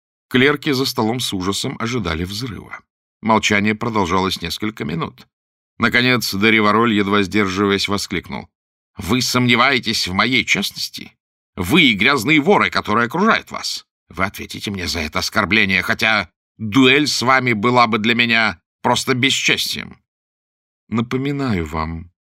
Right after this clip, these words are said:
спокойно сказал Блад, "что я говорю не о себе лично, а от имени своих людей. Мои люди недовольны. Они угрожают, что если их требования не будут удовлетворены добровольно,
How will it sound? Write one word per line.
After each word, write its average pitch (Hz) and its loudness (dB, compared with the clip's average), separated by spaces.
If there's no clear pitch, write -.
спокойно 92 -4
сказал 85 -4
Блад, 78 -14
"что - -2
я 107 4
говорю 110 4
не 110 2
о 113 2
себе 123 -2
лично, - -4
а 95 2
от 87 -6
имени 98 -2
своих 101 -2
людей. - -12
Мои 117 4
люди 113 0
недовольны. 107 -2
Они 113 2
угрожают, 107 0
что - -2
если 107 2
их 104 0
требования 98 0
не 127 -2
будут 110 -2
удовлетворены 92 0
добровольно, 90 -2